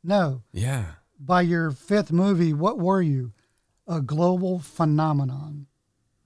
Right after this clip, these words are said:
Speaker 2: Yeah.
Speaker 1: You know, so shut up.
Speaker 2: And it's so funny, like, it's so weird that people, like, times change so quickly, you know, and, and what you, you go back thirty years, what was an amazing opportunity and people jump at,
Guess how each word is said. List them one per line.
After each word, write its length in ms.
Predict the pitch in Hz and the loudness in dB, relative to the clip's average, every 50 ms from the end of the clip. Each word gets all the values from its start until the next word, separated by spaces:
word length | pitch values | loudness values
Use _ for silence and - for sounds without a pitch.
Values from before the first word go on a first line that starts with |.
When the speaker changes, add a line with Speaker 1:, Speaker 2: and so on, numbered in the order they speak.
| _ - - - | _ -20 -14 -10
Speaker 2:
Yeah. 300 | 95 90 85 73 67 - - _ _ _ _ | -8 -6 -6 -6 -8 -10 -14 _ _ _ _
Speaker 1:
You 120 | 165 156 151 | -18 -18 -16
know, 260 | 147 143 143 147 143 143 _ _ _ _ | -16 -18 -20 -20 -20 -20 _ _ _ _
so 100 | 156 143 | -20 -20
shut 440 | - - - - - - 226 233 226 | -20 -16 -14 -14 -10 -10 -10 -10 -8
up. 300 | 220 160 113 - - _ _ _ _ _ _ _ _ _ _ _ _ _ _ - _ - - - - _ _ _ _ - | -10 -10 -12 -12 -16 _ _ _ _ _ _ _ _ _ _ _ _ _ _ -20 _ -20 -20 -20 -20 _ _ _ _ -6
Speaker 2:
And 180 | 120 127 160 190 | -4 -4 -4 -4
it's 120 | 247 - | -6 -6
so 160 | - - 127 | -6 -8 -8
funny, 320 | 127 - - 90 87 90 90 | -8 -6 -4 -2 -2 0 0
like, 300 | 80 78 76 71 - - - - - _ _ _ _ _ _ _ _ _ _ _ _ _ | 0 -2 -4 -4 -6 -12 -20 -20 -20 _ _ _ _ _ _ _ _ _ _ _ _ _
it's 160 | 110 113 110 | -6 -6 -6
so 160 | - - 123 | -4 -4 -2
weird 400 | 135 131 117 113 110 107 104 98 | -2 -2 -2 -2 -2 0 -2 -2
that 240 | 95 90 - - _ | -2 -6 -8 -8 _
people, 540 | - - - 110 110 - 117 113 110 104 - _ _ _ _ _ _ _ _ _ _ _ _ _ _ _ _ _ - | -14 -10 -10 -10 -8 -8 -8 -6 -6 -8 -10 _ _ _ _ _ _ _ _ _ _ _ _ _ _ _ _ _ -8
like, 200 | - 117 117 - | -6 -6 -6 -6
times 360 | - 135 160 190 196 - - | -8 -8 -6 -6 -8 -10 -10
change 260 | - 135 127 127 120 | -8 -6 -6 -6 -6
so 160 | - - 110 107 | -6 -6 -6 -6
quickly, 500 | - - 107 98 - - 78 73 - _ _ _ _ _ _ _ _ | -6 -8 -10 -10 -10 -14 -14 -14 -16 _ _ _ _ _ _ _ _
you 140 | - 101 98 | -4 -2 0
know, 180 | 95 98 107 110 | 0 0 0 0
and, 140 | 98 - | 0 0
and 400 | - 110 104 98 95 95 90 - - _ _ _ _ _ _ - - | 0 0 0 0 0 -2 -6 -8 -12 _ _ _ _ _ _ -20 -14
what 280 | 58 98 104 107 98 - 73 - - - - | -8 -4 -2 -2 -4 -4 -10 -18 -20 -20 -14
you, 240 | - 120 123 113 107 95 | -8 -4 -4 -2 -2 -4
you 140 | 98 104 92 | -6 -6 -4
go 100 | 110 113 | -2 0
back 240 | 107 113 110 104 - | 0 0 0 -2 -2
thirty 240 | - 110 107 104 101 | -4 -2 -2 0 -2
years, 300 | 95 92 101 104 101 101 | -2 -2 -2 -2 -4 -4
what 140 | 95 - 85 | -6 -6 -6
was 140 | 92 85 90 | -6 -4 -4
an 60 | 90 | -4
amazing 420 | 90 87 82 85 90 90 90 87 | -2 -2 -2 -4 -4 -4 -6 -6
opportunity 560 | 82 82 - - 87 - - 101 95 98 104 101 | -6 -8 -8 -12 -16 -10 -8 -6 -4 -4 -4 -4
and 100 | 90 - | -6 -4
people 240 | - 92 87 92 87 | -6 -8 -6 -6 -8
jump 320 | 80 - 80 78 87 - | -8 -8 -8 -8 -6 -4
at, 200 | 107 113 135 - | -4 -4 -6 -8